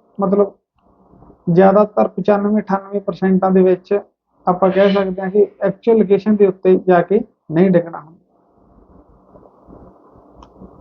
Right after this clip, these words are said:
ਜਦੋਂ ਇਹ ਚੀਜ਼ ਹੋਵੇਗੀ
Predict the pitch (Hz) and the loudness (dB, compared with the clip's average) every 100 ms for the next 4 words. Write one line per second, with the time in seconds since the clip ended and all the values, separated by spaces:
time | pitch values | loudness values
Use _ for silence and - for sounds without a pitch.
0 | _ - - - - - _ - - - | _ -20 -20 -20 -20 -20 _ -20 -20 -20
1 | _ _ _ - - _ - - _ _ | _ _ _ -20 -20 _ -20 -20 _ _
2 | _ _ - 165 208 247 269 269 269 247 | _ _ 0 4 4 4 2 0 0 2
3 | 226 240 220 233 | 2 2 0 -10